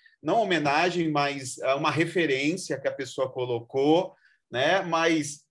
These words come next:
eu acho, às vezes, você que pode dizer isso melhor, eu acho que se tivesse algum sentido nessa lógica, em,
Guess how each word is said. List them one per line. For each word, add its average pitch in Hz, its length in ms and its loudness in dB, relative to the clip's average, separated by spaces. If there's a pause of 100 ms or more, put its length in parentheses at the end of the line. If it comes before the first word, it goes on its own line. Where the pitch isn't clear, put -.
(320)
eu 170 160 2
acho, 185 420 2
às 160 180 0
vezes, 160 400 4
você 151 320 -6
que 160 320 -8 (1000)
pode 165 280 4
dizer 147 220 0
isso 160 260 2
melhor, 139 640 2 (720)
eu 139 100 0
acho 170 200 2
que - 80 -16
se 196 100 -16
tivesse 180 380 0
algum 175 240 -4
sentido 156 640 -6
nessa 127 300 -2
lógica, 127 720 2
em, 120 380 -6